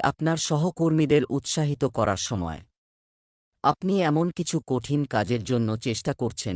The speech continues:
যেখানে আপনার জুনিয়র বা নিম্ন র্যাঙ্কিং সহকর্মীরা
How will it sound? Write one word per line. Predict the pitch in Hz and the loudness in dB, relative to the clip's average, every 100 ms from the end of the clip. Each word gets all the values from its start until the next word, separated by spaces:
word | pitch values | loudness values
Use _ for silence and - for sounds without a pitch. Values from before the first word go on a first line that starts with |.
| 85 | -4
যেখানে | 95 - 113 104 | -6 -4 -4 -2
আপনার | 80 - 123 113 | -4 -4 -6 -4
জুনিয়র | 117 143 151 139 110 | -4 -2 0 -2 -2
বা | 101 | -2
নিম্ন | 95 135 156 135 | 0 0 0 0
র্যাঙ্কিং | 98 110 - 139 | 0 -2 -2 -4
সহকর্মীরা | 143 123 120 135 120 113 110 95 | -2 -4 -4 -4 -2 0 0 0